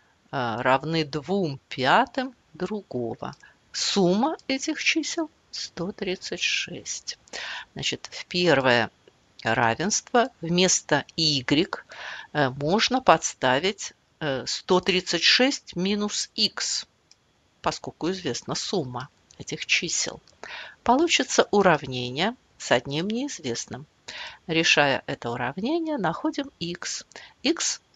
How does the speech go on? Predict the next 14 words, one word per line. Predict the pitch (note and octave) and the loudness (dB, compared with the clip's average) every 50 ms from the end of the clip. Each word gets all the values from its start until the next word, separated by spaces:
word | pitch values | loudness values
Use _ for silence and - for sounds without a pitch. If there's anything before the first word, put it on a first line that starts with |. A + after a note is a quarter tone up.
| _ | _
пятьдесят | - - E3+ D#3+ F3+ - - A#3+ C#4 - | -12 -12 -6 -6 -4 2 2 2 4 4
шесть. | - - - - C#3+ C#3+ C3 A2+ - - - - - - - _ _ - - - - - - - - - _ - | 2 2 2 0 0 0 0 -2 -2 -4 -6 -6 -8 -10 -12 _ _ -20 -18 -16 -16 -16 -16 -16 -18 -14 _ 4
А | - E3 D#3 D3+ D3+ - | 6 8 8 8 6 2
второе | - - - A3 C#4 F#4 G4 F4 B3 | 4 6 6 6 6 6 0 -2 -2
число | - - D#3 C#3+ - - D3 B2+ A#2+ A#2+ _ _ _ _ _ _ _ _ - | -2 -2 -4 -4 -6 -6 -6 -6 -8 -8 _ _ _ _ _ _ _ _ -16
сто | D#3 - - - G3+ | -16 -14 -8 -8 -8
тридцать | G3 - G3+ F#3+ - - F#3+ F3+ | -6 -6 -8 -8 -6 -6 -6 -4
шесть | - - - C#4+ D4+ - - | -4 -4 -4 -6 -8 -8 -8
минус | F#3+ F3 E3+ E3+ E3+ - | -8 -8 -8 -8 -12 -12
пятьдесят | - F3 - - F3 E3+ | -12 -10 -6 -4 -4 -2
шесть — | - - C#4+ D4+ - - - _ _ - _ - | -2 -4 -4 -6 -10 -14 -20 _ _ -20 _ -14
восемьдесят. | E3+ D#3 C#3+ C3 A#2 - - A2 B2 B2 A2 A#2 - - A#2 A#2 _ - _ _ - _ _ _ _ _ _ - | -12 -10 -10 -8 -10 -10 -12 -12 -14 -14 -14 -12 -12 -10 -12 -14 _ -20 _ _ -20 _ _ _ _ _ _ -6
Надо | E3+ G3 A#3+ C4+ C#4 B3+ | -2 -2 -2 2 2 2
назвать | A#3 A3+ F#3+ E3 - - - D#3 E3 F#3 - - - | 2 2 0 0 -2 -2 2 2 2 2 2 -2 -10